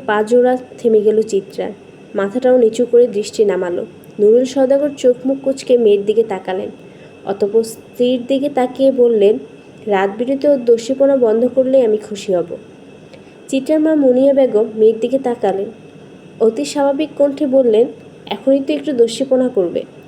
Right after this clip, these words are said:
যে বয়সে যেটা মানানসই সেটা করবে না? অদ্ভুত কথা বলো।" স্ত্রীর কথা বিশেষ পছন্দ হলো না নুরুল সওদাগরের। বিশাল এক ধমক দিয়ে বললেন, "অতি উড়লে ঝরতে সময় লাগবে না, সামলাও।"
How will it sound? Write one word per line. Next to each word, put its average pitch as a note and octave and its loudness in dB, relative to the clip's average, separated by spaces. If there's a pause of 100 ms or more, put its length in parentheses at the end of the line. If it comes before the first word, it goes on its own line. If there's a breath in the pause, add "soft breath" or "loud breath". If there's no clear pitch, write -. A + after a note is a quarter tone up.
(100)
যে G#3 0
বয়সে A#3 2
যেটা A3 0
মানানসই A3 -2 (240)
সেটা - -4
করবে C4+ 0
না? D4 -2 (560)
অদ্ভুত G#3 -4
কথা G#3+ -2
বলো।" E3+ -2 (1040 loud breath)
স্ত্রীর D4 -4
কথা D4 0
বিশেষ B3 -2
পছন্দ B3+ 0
হলো B3 2
না A#3+ 4
নুরুল G#3 6
সওদাগরের। F3+ -2 (460 loud breath)
বিশাল G#3+ 0
এক A3 -2 (100)
ধমক G#3+ 0
দিয়ে B3+ 2
বললেন, A3 2 (420)
"অতি A3+ 0
উড়লে C4+ 2
ঝরতে G#3 -2
সময় A3 2
লাগবে G#3 -2
না, F3+ -6 (380)
সামলাও।" G3 -2